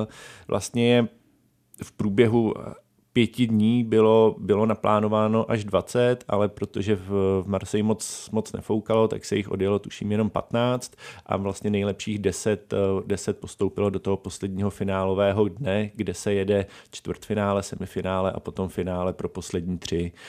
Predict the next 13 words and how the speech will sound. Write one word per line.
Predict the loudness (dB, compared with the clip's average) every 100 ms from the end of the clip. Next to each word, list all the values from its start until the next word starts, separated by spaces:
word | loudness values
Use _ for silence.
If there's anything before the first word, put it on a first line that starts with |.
| -18 -6
Bohužel | 0 4 4 4
Kačka | 0 0 0 0 -6 -12 -8
před | -6 -4
tím | -4
finálovým | 0 2 4 4 2
dnem | 2 2 4
byla, | 4 4 6 4 2
eh, | 0 0 2 2 0
na | -2
pátém | -2 0 2 2 2 2
místě, | 0 0 0
takže | 0 -2 -4
měla, | 0 2 0